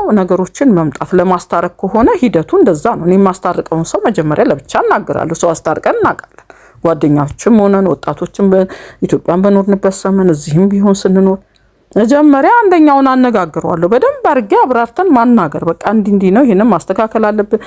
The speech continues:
መናገር የለብንን ነገር ሁሉ እናናግረዋለን። ከዛ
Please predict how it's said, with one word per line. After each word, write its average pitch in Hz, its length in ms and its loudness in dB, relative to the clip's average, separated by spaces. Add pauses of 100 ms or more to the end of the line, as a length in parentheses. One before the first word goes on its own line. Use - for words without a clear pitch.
(240)
መናገር 254 440 4
የለብንን 202 540 0
ነገር 202 240 0
ሁሉ 320 200 0
እናናግረዋለን። 170 840 0
ከዛ 415 280 -2